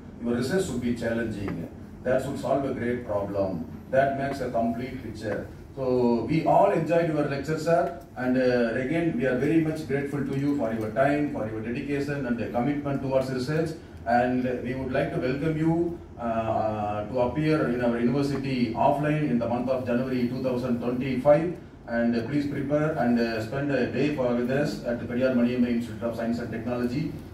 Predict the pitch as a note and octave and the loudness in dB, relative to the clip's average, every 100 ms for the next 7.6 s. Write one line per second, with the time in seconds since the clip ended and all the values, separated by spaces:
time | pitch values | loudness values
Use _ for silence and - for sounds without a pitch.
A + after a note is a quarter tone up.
0 | - B2 D#3 D3+ C3+ C3 B2+ B2 A#2 A2 | 2 4 4 2 2 2 4 6 6 6
1 | G2+ - A2 G#2+ G#2+ G#2 G#2 A2 A#2 C#3+ | 4 2 0 0 0 -2 -2 0 0 -2
2 | - A#2+ A#2 A#2 C3 B2 A#2+ A#2 A2 A#2+ | -2 0 2 2 2 2 0 0 2 2
3 | C3+ - D3 F3+ - - - A2+ C#3+ F3 | 2 2 0 0 -2 -12 -12 2 6 6
4 | F#3+ - - - - - A#2 A#2+ A#2+ A#2 | 4 0 -8 -20 -20 -4 2 4 6 4
5 | A2+ G#2+ G2 - - - C#3 C#3+ C#3 F#3 | 2 2 0 -2 -8 -6 -4 -2 0 2
6 | D#3+ D#3 D3+ E3 E3 C#3 C3 B2 A#2+ A#2 | 2 0 0 0 2 2 2 2 2 2
7 | - - - - - | 2 2 4 4 2